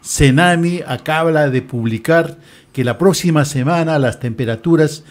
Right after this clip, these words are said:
aquí en la ciudad de Lima, en la capital, van a ir al borde del treinta y cinco grados a treinta y ocho, una sensación de treinta y ocho grados. Entonces, lo que también se recomienda es que la gente pueda beber más agua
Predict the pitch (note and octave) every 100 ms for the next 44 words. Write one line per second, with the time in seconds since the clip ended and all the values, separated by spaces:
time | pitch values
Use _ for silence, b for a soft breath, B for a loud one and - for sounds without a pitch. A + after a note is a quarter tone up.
0 | b A#2 - D3+ D#3+ D3+ C#3+ D3 C#3+ D3+
1 | C#3 F3+ B2+ A2+ A2 A#2 B2+ E3 E3+ B
2 | B B B B - C#3+ D3 C#3+ D3+ C3
3 | A2 A2+ B2+ D3+ D3+ C3 B2+ A#2+ G#2 A#2
4 | - E3+ E3+ E3+ C3+ D3+ D#3 D#3 D3 A#2
5 | A2+ G#2 B2 C#3 C#3+ D3 D3+ D3+ C#3+ A#2+
6 | A2 D3 C#3+ B B C3 B2 A#2 B2+ C#3+
7 | C#3+ C#3+ F#3+ C3 A2 - b b b b
8 | - A2 E3+ E3+ E3 - A#2 A2+ B2+ -
9 | A#2 D3+ D#3+ C#3 C#3 C#3 C#3 D3+ C#3 C#3+
10 | b b C3+ A#2+ - B2 G#2+ C3 B2+ C3+
11 | C3 D3 C3 A#2+ A2+ C3 B2 C#3 C3 F#3+
12 | F#3 A#2